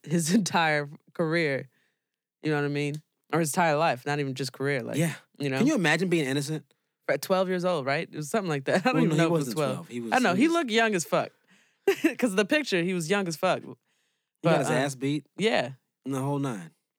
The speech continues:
Speaker 2: So
Speaker 1: And then
Speaker 2: he's been dealing with it his whole life.
Speaker 1: Yeah.
Speaker 2: So he's finally a, officially a free man.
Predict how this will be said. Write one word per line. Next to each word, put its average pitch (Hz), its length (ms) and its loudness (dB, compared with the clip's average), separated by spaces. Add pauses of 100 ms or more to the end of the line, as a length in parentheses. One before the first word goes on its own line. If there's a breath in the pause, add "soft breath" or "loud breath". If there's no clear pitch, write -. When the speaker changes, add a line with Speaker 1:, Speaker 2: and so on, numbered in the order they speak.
(680)
Speaker 2:
So 147 340 2
Speaker 1:
And 156 160 0
then 160 420 0 (460)
Speaker 2:
he's 254 140 2
been 247 140 0
dealing 208 160 4
with 175 80 4
it 156 60 2
his 139 100 -4
whole 147 120 -2
life. 107 280 -8
Speaker 1:
Yeah. 147 320 0
Speaker 2:
So - 120 -4
he's 160 120 0
finally 156 300 0
a, 131 100 -6 (460)
officially 139 500 -2
a 113 40 -4
free 107 240 -10
man. 85 260 -12